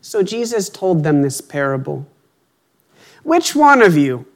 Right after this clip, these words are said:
having a hundred sheep and losing one of them, does not leave the ninety-nine in the wilderness and go after the one that is lost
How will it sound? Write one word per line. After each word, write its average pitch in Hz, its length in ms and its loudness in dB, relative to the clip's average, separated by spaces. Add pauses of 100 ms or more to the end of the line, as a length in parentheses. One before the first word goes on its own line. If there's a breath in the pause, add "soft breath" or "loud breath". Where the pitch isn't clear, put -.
having 233 340 2
a 220 80 2
hundred 254 440 2
sheep - 480 -4
and 202 260 4
losing 214 460 4
one 214 200 6
of 170 180 4
them, 151 360 0 (240 loud breath)
does 226 220 4
not 262 640 6
leave 226 340 2
the 202 80 4
ninety-nine 196 760 6
in 185 120 6
the 175 100 6
wilderness 175 720 2
and 175 160 4
go 185 160 4
after 202 340 2
the 180 120 2
one 185 300 4
that 175 160 0
is 156 140 -2
lost 160 840 -4